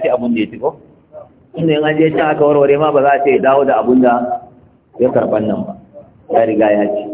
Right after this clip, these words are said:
Saboda haka sai an sa tsoron Allah a ciki. Za a samu mazalim, shi ne inda wanda yake kukan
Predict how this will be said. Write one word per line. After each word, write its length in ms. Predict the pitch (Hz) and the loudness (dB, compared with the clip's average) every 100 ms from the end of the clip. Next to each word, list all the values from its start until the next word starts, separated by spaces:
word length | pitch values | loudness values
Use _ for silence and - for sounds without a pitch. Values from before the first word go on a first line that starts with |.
| - - - | -14 -10 -2
Saboda 180 | 135 135 | 0 0
haka 140 | - 123 | 0 -2
sai 80 | 143 | 0
an 180 | 143 143 | 0 0
sa 140 | 147 | 0
tsoron 300 | 127 110 120 | 0 0 0
Allah 180 | 120 123 | 0 0
a 100 | 98 | -2
ciki. 240 | - - - _ _ _ _ _ _ _ _ _ _ _ _ _ _ _ _ _ _ _ _ - | -6 -16 -20 _ _ _ _ _ _ _ _ _ _ _ _ _ _ _ _ _ _ _ _ -8
Za 180 | - 135 139 | 0 4 4
a 60 | 117 | 4
samu 680 | 110 113 127 123 - - - - - - | 2 2 4 4 0 -6 -8 -10 -8 -2
mazalim, 720 | 117 120 131 131 - 95 - | 2 4 4 2 0 -4 -6
shi 100 | - | -2
ne 100 | 131 120 | 0 0
inda 380 | 123 139 127 | 0 0 0
wanda 280 | 120 156 147 | 2 2 0
yake 200 | 147 143 123 - | 0 0 -2 0
kukan 360 | 175 180 190 | 0 2 -2